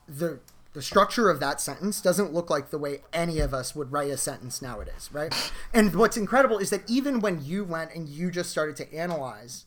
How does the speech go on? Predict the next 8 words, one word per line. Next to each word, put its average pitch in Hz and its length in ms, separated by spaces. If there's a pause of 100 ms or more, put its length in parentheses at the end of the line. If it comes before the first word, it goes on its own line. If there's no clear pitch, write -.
(100)
the 147 60
construction 160 800
of 139 120
that 135 180
sentence, - 560 (320)
you 185 180
were 240 280
absolute-, 196 680